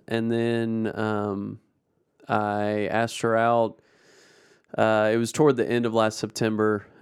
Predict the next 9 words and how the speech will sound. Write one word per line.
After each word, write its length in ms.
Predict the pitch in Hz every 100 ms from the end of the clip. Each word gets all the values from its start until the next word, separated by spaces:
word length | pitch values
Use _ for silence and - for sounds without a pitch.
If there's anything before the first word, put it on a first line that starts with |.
| -
and 120 | 107
then 180 | 107 107
our 240 | 104 104
first 420 | - 123 120 -
date, 240 | 117 113 110
I 80 | 107
think, 260 | 113 107
was, 180 | 107 101
like, 340 | 101 98 -